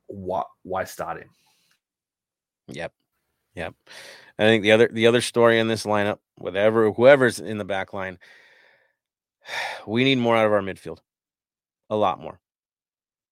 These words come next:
Speaker 2: Tracking back. We know Ilie is gonna do the job, but we need a little more from Acosta, especially on the turn and transition and setup. We need more from him, uh, with a little bit more offensive output.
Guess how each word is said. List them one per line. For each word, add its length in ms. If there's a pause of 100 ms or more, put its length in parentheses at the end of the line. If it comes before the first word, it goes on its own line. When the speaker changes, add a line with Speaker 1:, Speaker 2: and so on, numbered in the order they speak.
(460)
Speaker 2:
Tracking 440
back. 300
We 100
know 140
Ilie 280
is 100
gonna 180
do 140
the 80
job, 400 (840)
but 80
we 80
need 60
a 80
little 120
more 180
from 180
Acosta, 520 (1120)
especially 300
on 60
the 80
turn 260
and 100
transition 580
and 140
setup. 360 (340)
We 80
need 140
more 180
from 180
him, 240
uh, 160
with 140
a 40
little 180
bit 120
more 280
offensive 400
output. 360